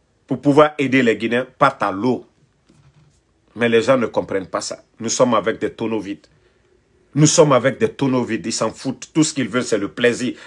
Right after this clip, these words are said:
la démagogie. C'est tout ce qu'ils veulent.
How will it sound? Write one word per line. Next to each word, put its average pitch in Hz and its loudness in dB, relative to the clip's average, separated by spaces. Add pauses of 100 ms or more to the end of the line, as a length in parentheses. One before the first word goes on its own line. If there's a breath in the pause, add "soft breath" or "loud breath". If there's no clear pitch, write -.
la 123 6
démagogie. 143 2 (880)
C'est 165 -4
tout 277 6
ce - 2
qu'ils 175 0
veulent. 127 2